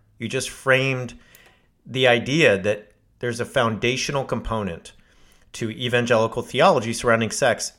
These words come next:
that you are called to warfare against your body. That's my point. That's my point.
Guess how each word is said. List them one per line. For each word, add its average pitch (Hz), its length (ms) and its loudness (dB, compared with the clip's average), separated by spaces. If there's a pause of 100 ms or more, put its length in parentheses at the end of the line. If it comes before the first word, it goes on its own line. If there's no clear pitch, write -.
that - 240 -4
you 127 140 -4
are 131 100 2
called 127 560 2 (100)
to 127 120 -4
warfare 113 760 0
against 107 540 -4
your 110 120 -4
body. 98 320 4 (1160)
That's 113 260 0
my 131 120 2
point. 170 280 -2 (760)
That's 120 200 -2
my 160 80 2
point. 240 300 -6